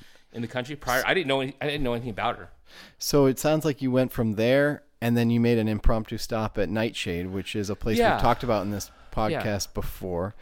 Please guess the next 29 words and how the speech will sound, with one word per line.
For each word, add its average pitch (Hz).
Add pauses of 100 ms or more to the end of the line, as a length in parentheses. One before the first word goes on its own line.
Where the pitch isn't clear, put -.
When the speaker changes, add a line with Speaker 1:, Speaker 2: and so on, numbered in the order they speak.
(260)
Speaker 1:
Yeah. 135
Speaker 2:
Uh, 95
it's 98
Malin, 107
uh, 92 (280)
formerly 101
of 90
Ink, -
winner 104
of 92
Top -
Chef's -
restaurant 95
in 98
Los 101
Angeles. 87 (580)
Uh, 95
and 104
you've 101
loved 113
it 95
in 90
the 90
past. 90
Speaker 1:
Oh, 175
Speaker 2:
And, 165
Speaker 1:
yeah. 120
Speaker 2:
and, 110
uh, 95